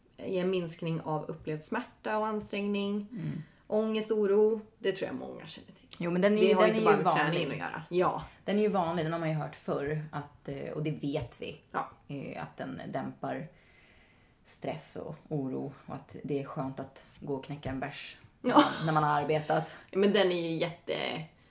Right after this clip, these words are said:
Speaker 1: alltså det, det tror jag de flesta ändå gör. Jag vet ju, jag har ju några vänner inom finansbranschen också som är ute och, och,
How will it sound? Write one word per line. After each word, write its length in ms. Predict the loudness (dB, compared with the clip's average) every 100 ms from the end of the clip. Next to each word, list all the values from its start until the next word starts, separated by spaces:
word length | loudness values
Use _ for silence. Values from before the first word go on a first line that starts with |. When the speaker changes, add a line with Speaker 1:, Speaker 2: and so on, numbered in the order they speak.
| _ _
Speaker 1:
alltså 180 | -4 0
det, 380 | 2 2 2 2
det 160 | 0 0
tror 160 | 0 -2
jag 100 | -2
de 80 | -4 -12 -20 -6
flesta 840 | -4 -4 -6 -10 0 4 4 2 -6 _ _ _ _
ändå 260 | -2 0 0
gör. 340 | 2 2 4 4
Jag 240 | 2 2
vet 260 | 2 -2 -2
ju, 60 |
jag 100 | -2
har 140 | 0 0
ju 260 | -2 -4 -8 -16 -20 -20 -20 -20 _ _ -6
några 260 | -2 -2
vänner 320 | -2 -2 -2
inom 260 | -2 -4 -4
finansbranschen 640 | -4 -4 -6 -8 -10 -8
också 220 | -8 -8
som 140 | -8 -8
är 40 |
ute 200 | -8 -6
och, 220 | -4 -4 -6 -10 -14
och, 580 | -10 -8 -8 -8 -10